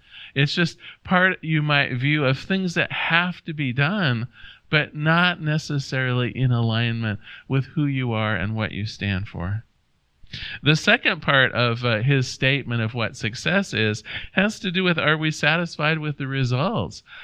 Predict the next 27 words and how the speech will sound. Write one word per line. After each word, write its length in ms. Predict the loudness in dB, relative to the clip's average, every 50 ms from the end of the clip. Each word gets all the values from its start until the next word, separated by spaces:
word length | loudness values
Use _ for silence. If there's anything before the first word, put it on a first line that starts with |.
| -18 -8 0
Are 160 | 2 4 4 4
we 220 | 2 0 0 0
seeing 460 | -2 -4 -6 -8 -4 -4 -4 -2 0
ourselves 680 | 0 2 2 2 2 0 0 0 0 0 0 -2 -4 -6 -6
in 220 | -4 -2 0 0 0
it? 400 | 0 -2 -4 -6 -12 -18 -20 -20 -20 _ _ _ _ _ _ _ _ _ _ _ _ _ -20 -2 2
Is 320 | 4 6 6 6 4 2 2
the 220 | 0 2 2 0
results 920 | 0 0 2 2 4 4 4 4 4 4 4 4 4 2 2 0 -2 -2
of 220 | 0 2 2 2 2
our, 320 | 4 4 4 2 2 0 2
our 220 | 2 2 4 2 2
actions, 800 | 2 2 2 2 0 -2 -4 -4 -2 -2 -2 -4 -4 -6 -4 -2
our 220 | -2 0 0 0 0
thoughts, 520 | 0 0 2 2 2 2 0 -2 -4 -2
our 220 | -2 0 0 0 -2
words, 580 | -2 0 0 0 2 2 0 0 -2 -2 -2
our 220 | -2 0 0 0 0
emotions, 640 | 0 0 0 0 0 0 0 -2 -2 -2 -4 -6 -8 -14 -18 -18 -18 -18 -12 -4 0
are 240 | 2 4 4 2 2
those 380 | 2 2 2 2 2 0 -2
pleasing 840 | -4 -6 -4 0 0 2 2 2 0 0 0 0 0 2 0 -2 -2
to 200 | -2 -2 -2 0
us? 220 | 0 0 -2 -4 -2
Are 240 | -2 0 0 2 2
we 100 | 0 0
satisfied? 680 | 0 0 0 0 0 -2 -2 -4 -4 -4 -2 -4 -4